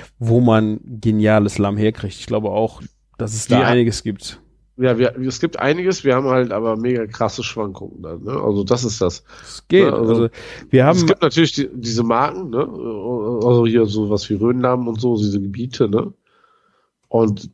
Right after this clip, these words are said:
Speaker 2: du, wenn du dein, dein Metzger deines Vertrauens hast, dann geht das ja auch, aber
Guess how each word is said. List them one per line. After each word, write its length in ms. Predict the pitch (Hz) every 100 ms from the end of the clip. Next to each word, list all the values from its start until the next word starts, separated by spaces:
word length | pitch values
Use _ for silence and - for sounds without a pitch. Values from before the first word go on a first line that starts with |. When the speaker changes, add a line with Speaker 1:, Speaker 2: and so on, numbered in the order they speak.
| -
Speaker 2:
du, 100 | 113 113
wenn 140 | 123 127
du 140 | 131
dein, 340 | 117 113 110 107
dein 180 | 113
Metzger 280 | 117 131 -
deines 220 | 110 104
Vertrauens 460 | - 98 113 143 -
hast, 200 | 151 -
dann 180 | 123 110
geht 160 | 123
das 140 | 117 -
ja 120 | 98
auch, 220 | 113 107
aber 360 | 98 98 90